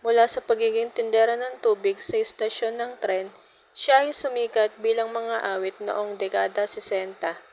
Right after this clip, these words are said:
Kalaunan, pumasok siya sa mundo ng pelikula at telebisyon, kung saan siya ay gumanap sa mahigit dalawang daang proyekto.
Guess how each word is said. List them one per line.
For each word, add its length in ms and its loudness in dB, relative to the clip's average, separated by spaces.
Kalaunan, 800 4
pumasok 480 -2
siya 240 2
sa 160 -2
mundo 320 0
ng 320 -4
pelikula 560 2
at 160 -4
telebisyon, 720 -2
kung 160 -2
saan 320 0
siya 320 2
ay 80 -6
gumanap 480 -2
sa 240 -6
mahigit 560 2
dalawang 400 0
daang 320 -2
proyekto. 640 0